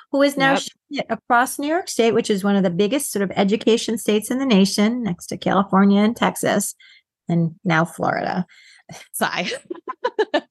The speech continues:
Speaker 1: Anyway, it's a counter offensive to some of the rhetoric that maybe is coming out of other states, right?
Speaker 2: Yes.
Speaker 1: So that little tiny project and this little tiny corner in this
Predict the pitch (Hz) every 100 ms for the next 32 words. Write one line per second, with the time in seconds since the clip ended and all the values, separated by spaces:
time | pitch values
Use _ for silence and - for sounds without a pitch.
0 | - - 294 349 349 220 180 180 175 214
1 | 220 _ _ _ _ _ _ _ - 277
2 | - - - 254 254 - 269 269 262 247
3 | 240 196 - _ - 226 - 247 - 127
4 | 180 - _ - - 240 220 202 226 208
5 | 196 190 190 175 160 156 180 190 196 190
6 | - 233 202 - 170 160 175 170 165 160
7 | 196 180 175 - 170 - - - 175 170
8 | 180 - 175 247 254 - - - 240 226
9 | 220 208 - 214 208 277 330 339 - _
10 | _ _ _ 226 247 269 294 302 302 285
11 | 262 254 254 - 262 262 202 - 226 214
12 | - 240 254 - 247 247 226 - 254 214
13 | 233 220